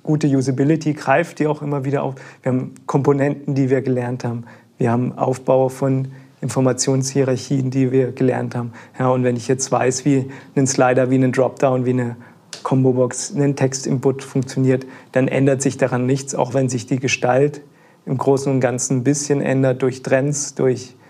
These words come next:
aktuelle, auch, äh, aktuelle Entwicklung. So bleibt doch die Komponente an sich immer sichtbar. Sie wird nur nach und nach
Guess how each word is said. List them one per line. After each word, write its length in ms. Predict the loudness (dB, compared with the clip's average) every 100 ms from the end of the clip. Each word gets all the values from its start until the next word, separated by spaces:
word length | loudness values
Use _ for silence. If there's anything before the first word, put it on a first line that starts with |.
| _
aktuelle, 800 | -12 -8 -4 0 4 4 4 2
auch, 160 | -2 -4 -10 _ -20 -16 -10
äh, 60 |
aktuelle 540 | -8 -8 -6 -4 -2 -2
Entwicklung. 580 | -2 -4 0 0 0 -6 -18 -14
So 160 | -6
bleibt 420 | 0 2 2 0 -2
doch 200 | -2 -4
die 400 | -2 0 0 -2
Komponente 600 | -2 -2 0 0 2 2
an 120 | 0
sich 260 | -2 -4 -10 -20 -4
immer 220 | 0 0
sichtbar. 420 | 0 -4 0 0
Sie 180 | 2 0 -2 -2
wird 200 | 0 2
nur 220 | 4 4
nach 300 | 4 2 2
und 120 | 0 2
nach 380 | 2 2 -4